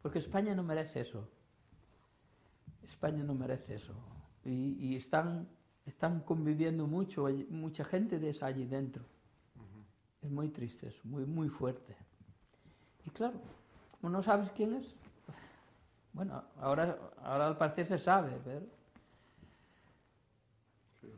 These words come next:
Speaker 1: ¿qué culpa tengo yo, por decir algo, de lo que hace un extranjero aquí? Pero sin embargo te impacta. Cuando dicen algo de los extranjeros te duele algo, ¿no? Aunque sea un,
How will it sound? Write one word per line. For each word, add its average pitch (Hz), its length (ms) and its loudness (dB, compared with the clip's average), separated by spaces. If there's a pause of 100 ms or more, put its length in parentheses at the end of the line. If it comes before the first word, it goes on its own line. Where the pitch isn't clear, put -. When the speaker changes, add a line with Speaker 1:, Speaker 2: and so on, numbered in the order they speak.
(600)
Speaker 1:
¿qué 185 160 2
culpa 180 580 4 (1080)
tengo 196 300 8
yo, 196 280 8
por 156 140 2
decir 165 260 2
algo, 165 440 2 (280)
de 165 140 0
lo 160 100 -2
que 196 100 2
hace 190 180 -2
un 175 100 4
extranjero 156 540 0
aquí? 127 280 -2 (540)
Pero 143 140 -2
sin 170 140 -2
embargo 214 300 4
te 214 120 2
impacta. 165 440 -2 (140)
Cuando 165 380 -4 (100)
dicen 202 340 -2
algo 226 220 0
de 175 120 2
los 180 80 0
extranjeros 185 520 0
te 175 160 -2
duele 175 400 0 (100)
algo, 147 360 -2
¿no? 214 140 -4 (880)
Aunque 160 220 -6
sea 208 200 -2
un, 156 500 -4